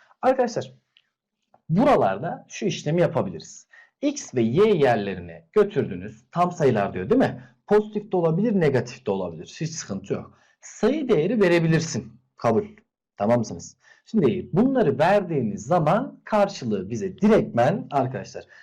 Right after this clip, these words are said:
dağıtma işlemi uygularsanız bunları söyler. Peki başka ne yapabilirim?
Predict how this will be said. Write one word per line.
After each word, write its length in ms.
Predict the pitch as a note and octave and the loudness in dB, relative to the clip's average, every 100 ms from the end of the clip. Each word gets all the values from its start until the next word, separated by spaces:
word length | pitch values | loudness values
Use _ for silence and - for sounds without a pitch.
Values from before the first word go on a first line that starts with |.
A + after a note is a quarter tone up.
| - _ | -20 _
dağıtma 380 | G#3 G3+ G#3 G#3+ | 2 2 0 0
işlemi 340 | G3 - A2 G2+ | 0 -2 -8 -4
uygularsanız 800 | F#3+ G#3+ F3 C3 G#2+ E3+ G#3+ D#3 | 2 2 4 2 0 0 2 2
bunları 320 | C3 G#2+ F2+ | 2 2 -2
söyler. 380 | - F2 - - _ _ _ - | -6 -12 -12 -16 _ _ _ -10
Peki 340 | G2 - - _ _ _ | -8 -10 -20 _ _ _
başka 440 | A#2+ F3 G3 - A#3 | -2 0 -2 -2 2
ne 100 | G3 | 2
yapabilirim? 500 | A2+ G#2+ F#2 E2+ | 2 -4 -12 -14